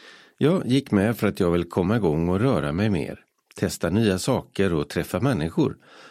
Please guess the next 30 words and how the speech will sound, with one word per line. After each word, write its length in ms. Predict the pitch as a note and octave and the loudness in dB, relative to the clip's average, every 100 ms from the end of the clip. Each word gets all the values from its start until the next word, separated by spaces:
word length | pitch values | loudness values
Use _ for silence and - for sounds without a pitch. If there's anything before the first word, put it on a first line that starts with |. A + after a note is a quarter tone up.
| - | -12
Och 260 | A3+ G3+ G#2+ | -4 -2 0
allt 280 | A#2+ B2+ - | 0 -2 0
det 160 | E2+ | 0
fick 380 | - D#2 - - | 0 -4 -6 -6
jag 140 | C#2+ | -4
idag, 360 | D2 A#2+ A2 - _ _ _ _ - | 0 -2 -2 -6 _ _ _ _ -8
även 280 | D2+ - | -4 0
om 140 | A#2 G#2+ | 2 2
jag 160 | E2+ | 0
trodde 280 | - G2 D#2+ | 0 0 0
att 160 | D#2 - | -2 -4
min 120 | D#2+ | -4
kondition 680 | - G2 A2+ - F3 F2+ D#2 - - | -2 -2 -2 2 2 2 -2 -8 -16
var 380 | G2+ D#2+ E2 F#2 | -6 -2 -2 0
lite 360 | F#2 D2+ - | -2 -2 -4
bättre. 500 | E2 G#2 - - - - _ - - - - _ - | -2 -4 -4 -10 -10 -12 _ -20 -20 -20 -20 _ -2
Men 240 | E2+ F2 | 0 0
samtidigt 540 | F2 A2+ E2+ G#2 B2 | -2 -4 -2 -2 -2
känner 280 | B2+ D#2+ D#2+ | -2 -2 0
man 180 | E2+ F#2+ | 0 -2
sig 180 | - A#2 | -2 0
lite 460 | B2+ B2+ C#3+ C3+ B2 _ _ _ _ - - - _ - | 0 0 0 -2 -4 _ _ _ _ -20 -20 -20 _ -2
mer 280 | F#2+ E2 D#2+ | 0 2 2
levande 760 | G2+ F3 D#2+ C#2+ E3+ A#3 E3 | 2 2 2 0 2 2 0
på 160 | - E2+ | 0 -2
något 180 | D2 | -2
sätt, 460 | - - - - - - | -4 -8 -10 -20 -20 -16
säger 340 | - G1+ - | -10 -8 -6
hon. 220 | F#2+ G#2+ - - _ _ _ _ _ _ _ _ _ _ _ - - _ - | -4 -4 -6 -20 _ _ _ _ _ _ _ _ _ _ _ -20 -20 _ -2
Text: 380 | E3 D#3+ - | -2 -2 -12